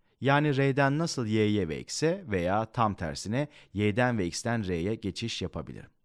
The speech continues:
Şimdi sadece biraz basit trigonometri kullanırsak ve R'yi de biliyorsak, diyelim ki biliyoruz da,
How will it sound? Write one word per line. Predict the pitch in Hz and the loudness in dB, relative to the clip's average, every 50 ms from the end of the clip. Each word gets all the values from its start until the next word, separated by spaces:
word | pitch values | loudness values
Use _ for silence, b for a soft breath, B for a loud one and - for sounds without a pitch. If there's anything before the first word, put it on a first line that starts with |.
| _ _ _ _ _ _ _ B B B B B B | _ _ _ _ _ _ _ B B B B B B
Şimdi | - - 208 196 156 156 151 - | -4 0 0 2 2 2 2 0
sadece | - - - 165 151 98 78 73 - 101 107 107 - _ - | -2 2 2 4 4 2 0 -4 -4 -4 -6 -6 -8 _ -6
biraz | 131 156 175 120 92 98 107 - - _ - | 0 2 4 4 4 2 -2 -6 -10 _ -2
basit | 110 117 107 - - 147 - - | 0 0 0 0 -4 -6 -6 -4
trigonometri | - 120 110 107 107 113 110 113 120 120 104 - - 67 67 | -2 0 0 2 2 2 2 2 0 0 -2 -4 -8 -14 -12
kullanırsak | - - 120 117 101 90 73 65 57 - - 123 131 156 - - B B B B B | -8 -6 -4 -2 -2 -2 -4 -6 -10 -8 -4 -2 -2 -2 -2 -6 B B B B B
ve | 95 98 85 - - - 85 | -4 -2 -2 -4 -4 -4 -2
R'yi | 107 104 107 123 131 101 | 0 2 2 2 2 0
de | 82 73 67 65 87 | 0 -4 -6 -2 -2
biliyorsak, | 110 107 95 76 55 53 - - 127 151 - - - _ _ _ - | 0 0 0 -2 -4 -6 -4 -4 -4 -4 -4 -6 -16 _ _ _ -2
diyelim | - 143 117 92 76 71 76 - | 0 2 2 2 0 -2 -6 -8
ki | - - 147 139 - - | -6 -4 -4 -4 -4 -2
biliyoruz | 107 104 87 78 67 57 - - - - | -2 -2 -2 -2 -4 -6 -10 -14 -8 -2
da, | 123 143 165 165 | 0 2 2 0